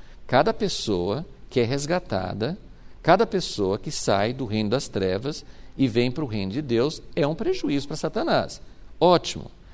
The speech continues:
O que eu queria colocar pra vocês é o seguinte,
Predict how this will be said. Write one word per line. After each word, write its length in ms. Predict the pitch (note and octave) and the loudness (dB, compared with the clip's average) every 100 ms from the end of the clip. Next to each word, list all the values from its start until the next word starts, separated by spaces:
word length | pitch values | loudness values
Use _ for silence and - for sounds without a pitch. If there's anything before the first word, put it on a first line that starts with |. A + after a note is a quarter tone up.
| - | -16
O 60 | - | -10
que 140 | - | 2
eu 60 | A3 | 2
queria 200 | A3+ G3 | 4 0
colocar 380 | - C#3 A2+ G2 | 0 -2 0 -2
pra 140 | F#2+ | -2
vocês 400 | F#2+ G2+ D3+ E3+ | -4 -4 -4 -4
é 20 | |
o 60 | F3+ | -4
seguinte, 760 | - F#3+ A2 A2 G2+ - - | -6 -6 -2 -2 -4 -8 -12